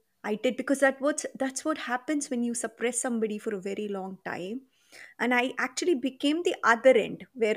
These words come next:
I started what you call as hyper independence. Like,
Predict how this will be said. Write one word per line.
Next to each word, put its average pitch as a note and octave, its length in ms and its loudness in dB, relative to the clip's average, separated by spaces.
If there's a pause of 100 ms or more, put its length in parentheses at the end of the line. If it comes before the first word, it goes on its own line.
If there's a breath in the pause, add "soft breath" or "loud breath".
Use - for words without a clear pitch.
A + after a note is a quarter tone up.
I D4 560 4 (840)
started C4+ 560 2 (300)
what C4 340 2
you D4+ 240 0
call G#3+ 320 2 (100)
as A#3+ 240 -2
hyper B3+ 400 4
independence. - 840 -10
Like, - 240 -12